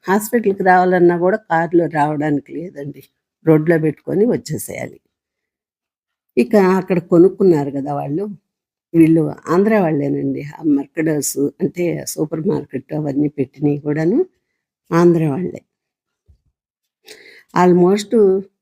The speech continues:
ఆంధ్ర వాళ్ళే ఎక్కువ ఉన్నారండి ఇక్కడ మేముండే ఏరియాలో. ఇక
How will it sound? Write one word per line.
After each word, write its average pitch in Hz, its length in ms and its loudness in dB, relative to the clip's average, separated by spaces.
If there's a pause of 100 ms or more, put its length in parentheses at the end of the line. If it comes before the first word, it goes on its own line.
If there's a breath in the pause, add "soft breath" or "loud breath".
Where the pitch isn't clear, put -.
(140)
ఆంధ్ర 165 380 0
వాళ్ళే 185 360 2
ఎక్కువ - 380 -6
ఉన్నారండి 160 560 -4 (140)
ఇక్కడ 131 220 -10 (880)
మేముండే 190 560 4 (100)
ఏరియాలో. 139 460 -10 (2250)
ఇక 196 180 0